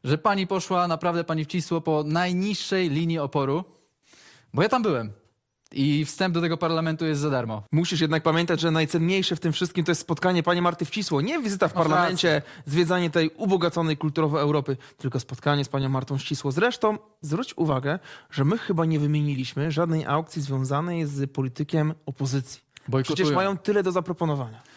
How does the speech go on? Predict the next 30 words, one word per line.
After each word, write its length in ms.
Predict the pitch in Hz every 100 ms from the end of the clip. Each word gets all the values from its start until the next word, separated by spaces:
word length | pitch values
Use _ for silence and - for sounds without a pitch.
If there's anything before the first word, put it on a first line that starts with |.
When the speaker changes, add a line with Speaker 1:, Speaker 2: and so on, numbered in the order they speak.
| _
Speaker 1:
Bojkotują 600 | 127 131 139 131 165 160 165
i 120 | 135
w 60 |
tym 180 | - 151
roku 220 | 143 143 139
mają 220 | 135 127
alternatywę, 680 | 120 120 117 113 120 104 101
więc 340 | 104 - - _ _ _ _ _ -
Speaker 2:
A 60 |
mogliby 420 | 160 214 214 208
dać 180 | 196 208
tyle 220 | - 214
tym 200 | 202 202
dzieciom, 340 | 196 190 131 135
na 80 | 139
przykład 400 | 185 185 185 -
wspólny 460 | - 220 220 208
kurs 380 | 202 - 208 196
tańca 320 | 214 208 208
z 60 | 196
Januszem 320 | 196 190 185
Kowalskim. 560 | 180 160 139 - - - _ _ _ _ _ _ -
Speaker 1:
Piwo 240 | 160 151
z 60 | 139
Mencenem. 520 | 147 139 123 110 98 - - - - - _ _
Speaker 2:
Kurs 460 | - 220 208 - 156
strażacki 640 | - 196 202 208 - 196
z 260 | 165 185 180
Grzegorzem 420 | 170 180 170 160
Braunem. 440 | 139 120 120 127